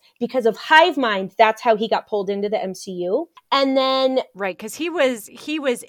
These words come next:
Speaker 2: he was in Eddie. They were lying in
Speaker 1: Yes.
Speaker 2: bed when the, the spell happened, and then he,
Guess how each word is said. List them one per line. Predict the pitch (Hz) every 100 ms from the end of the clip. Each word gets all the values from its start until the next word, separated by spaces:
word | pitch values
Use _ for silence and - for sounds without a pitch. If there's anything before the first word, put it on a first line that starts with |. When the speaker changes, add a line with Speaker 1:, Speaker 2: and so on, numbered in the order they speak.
| _
Speaker 2:
he | - 262
was | 247
in | - 254 233
Eddie. | 226 220 190
They | 185 185
were | 185
lying | 190 202 185
in | 180 170
Speaker 1:
Yes. | 185 175 160 151
Speaker 2:
bed | - _
when | - 190 202 196
the, | 185 175 170 165
the | 175 165 160 160 156
spell | - 247 240
happened, | 208 185 156 165 160 147 -
and | 185 185
then | 185 175 165 170
he, | 165 175 160